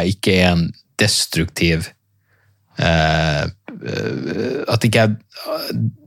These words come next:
drikker på en destruktiv måte. Ehm, jeg er så glad at jeg egentlig aldri har vært typen som drikker når jeg er deppa. Jeg har aldri vært typen som drikker for å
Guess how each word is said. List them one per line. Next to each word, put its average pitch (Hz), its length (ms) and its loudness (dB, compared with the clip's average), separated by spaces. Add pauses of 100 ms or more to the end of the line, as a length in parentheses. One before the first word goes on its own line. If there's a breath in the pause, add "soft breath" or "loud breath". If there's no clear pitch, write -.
(200)
drikker - 340 0
på - 80 4
en 92 160 4
destruktiv 90 640 0
måte. 90 320 0 (1080 loud breath)
Ehm, 85 580 4
jeg 107 100 2
er 113 80 4
så 135 140 4
glad 117 320 4
at - 180 -4 (2000)
jeg 131 120 0
egentlig 156 320 4
aldri 160 320 6
har 90 120 2
vært 101 200 0
typen 95 400 4
som 90 240 2 (240)
drikker - 640 -2
når 90 160 4
jeg 87 160 4
er 87 160 0
deppa. - 420 0
Jeg - 60 -2
har 95 120 4
aldri 131 160 6
vært 98 160 2
typen 110 280 2
som 90 240 4
drikker 104 360 0
for 92 260 2 (140)
å 87 140 2